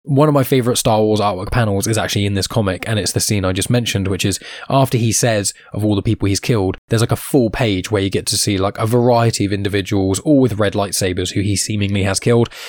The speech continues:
And it's just a beautiful panel of artwork. It's, it just looks so cool, and me describing it will not do it justice. Then Shogun thinks back to the war. He notes that his eyes were lost during the war,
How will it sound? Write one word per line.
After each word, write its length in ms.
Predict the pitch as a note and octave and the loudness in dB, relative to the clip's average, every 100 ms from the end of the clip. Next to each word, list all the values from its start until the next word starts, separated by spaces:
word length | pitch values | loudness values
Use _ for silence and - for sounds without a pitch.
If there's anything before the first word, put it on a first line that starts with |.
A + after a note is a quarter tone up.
| - - | -14 -6
And 380 | G2+ G2+ G2+ - | -2 0 -2 -4
it's 140 | B2 | -2
just 160 | - - | 0 0
a 60 | G2+ | -2
beautiful 440 | G#2 F#2+ F2+ E2+ | -2 -2 -2 -4
panel 300 | - G#2 F2+ | -2 -2 0
of 60 | F2+ | 0
artwork. 480 | F#2+ F#2 F2+ F2 | 0 0 -2 -2
It's, 200 | F#2 - | -6 -4
it 140 | - A#2 | -6 -2
just 180 | B2 C3+ | -2 0
looks 200 | G2+ - | 0 0
so 180 | G2+ | 0
cool, 200 | G2+ G#2 | 2 0
and 80 | F#2+ | 0
me 100 | G2+ | -2
describing 480 | G2 - G#2 F#2+ F#2+ | -2 0 0 0 -2
it 120 | F#2 | -2
will 120 | G2 | -2
not 160 | F#2+ E2+ | -4 -2
do 60 | F2+ | -4
it 80 | |
justice. 420 | E2+ F2 - - - _ _ _ _ - | -4 -6 -6 -10 -10 _ _ _ _ -2
Then 140 | G3+ | 0
Shogun 520 | - D3+ C3+ A#2 F#2+ | 2 2 2 2 -2
thinks 220 | - G2+ | -4 -4
back 240 | - A2+ - | -4 -6 -2
to 80 | A2+ | -2
the 80 | G2+ | 0
war. 380 | G2 F2 F2 - - - | 0 0 -2 -4 -16 -2
He 160 | F#3 | 0
notes 280 | D3+ C#3+ C3 | 2 0 0
that 180 | - F#2 | -4 0
his 160 | A2 - | -2 -2
eyes 380 | A2+ A2 A2 G2+ | -2 0 0 0
were 100 | G2 | 2
lost 440 | G#2 A2+ - A#2+ | 2 2 -2 -4
during 260 | A2 F#2+ F#2+ | -2 -2 0
the 100 | F#2+ | 0
war, 380 | G2+ A#2 A#2+ | 2 4 2